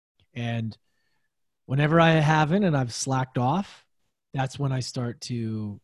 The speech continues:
I start to question things and start to get, you know, the wheels start going a little bit crazy.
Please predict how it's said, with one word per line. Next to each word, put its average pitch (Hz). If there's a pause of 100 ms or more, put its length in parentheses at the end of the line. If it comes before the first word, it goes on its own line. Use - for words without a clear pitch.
I 117
start 117
to 120
question 113
things 98
and 90
start 110
to 120
get, 107 (300)
you 110
know, 95 (140)
the 95
wheels 120
start 113
going 107
a 98
little 101
bit 92
crazy. 101